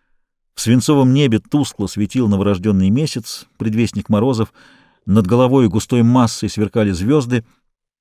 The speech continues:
Сидя в своей машине на пароме, перевозившем его на Стейтен-Айленд, Юджин увидел стаю диких уток, держащих путь на юг,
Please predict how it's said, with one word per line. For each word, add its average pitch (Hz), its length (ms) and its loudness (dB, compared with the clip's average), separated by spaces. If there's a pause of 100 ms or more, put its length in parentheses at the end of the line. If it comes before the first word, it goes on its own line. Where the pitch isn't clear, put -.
(280)
Сидя 117 300 0
в - 40 -8
своей 107 240 2
машине 113 380 2
на 87 80 0
пароме, 117 400 0 (300)
перевозившем 104 560 -2
его 101 220 0
на 101 100 -2
Стейтен-Айленд, 117 1000 -4 (420)
Юджин 117 400 0
увидел 110 320 2
стаю 110 320 0
диких 98 360 -8
уток, - 440 -6 (280)
держащих 101 520 -2
путь - 220 -6
на 104 120 0
юг, 139 340 -2